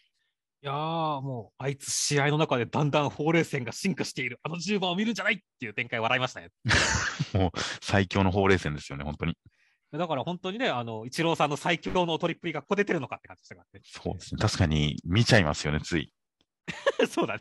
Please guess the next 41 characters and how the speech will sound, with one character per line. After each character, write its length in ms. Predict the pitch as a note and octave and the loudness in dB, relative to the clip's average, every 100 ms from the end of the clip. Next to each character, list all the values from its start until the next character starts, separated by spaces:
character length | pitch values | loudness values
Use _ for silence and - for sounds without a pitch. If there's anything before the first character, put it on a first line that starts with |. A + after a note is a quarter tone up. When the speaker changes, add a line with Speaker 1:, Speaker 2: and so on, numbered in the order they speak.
| - | -6
Speaker 1:
ね。 180 | G#3 - - - - - A4 - - | -6 -6 -20 -20 -18 -12 -12 -14 -20
<laughs> 640 | - - - - G3+ - | -18 -18 -18 -18 -20 -14
で 60 | A2+ | -12
も、 100 | G#2+ | -8
日 140 | F3+ | -6
向 80 | F3 | -4
君 260 | E3 E3 | -4 -4
と 80 | D3+ | 0
は 80 | F#3 | 0
別 220 | B2 A#2+ | 0 -6
で 80 | A#2 | -4
ね、 120 | E3+ C3 | -4 -4
や 60 | |
っ 20 | |
ぱ 180 | B2 G2+ - _ | -8 -10 -12 _
こ 100 | - | -2
れ 80 | D#3 | 2
が、 240 | G3+ G3 - _ C#3+ | 2 0 -4 _ -20
あ 140 | B2 | -18
の、 440 | G#2+ G2+ G2+ G2+ _ - | -16 -18 -20 -20 _ -18
イ 80 | C3+ | -6
チ 80 | D3+ | -4
ロ 60 | |
ー 40 | B2+ | -2
さ 80 | |
ん 60 | C#3+ | -2
の 100 | E3+ | -2
最 220 | - D#3 | -2 -2
強 120 | F3 | 0
の 120 | D#3 C#3+ | 0 0
鳥 160 | D#3 | 0
だ 60 | F3 | 0
っ 60 | |
て 60 | - | -2
感 100 | G2 | -14
じ 20 | |
で 40 | F#2 | -14
す 60 | - | -20
か 60 | - | -20
ら 80 | |
ね。 80 | - | -20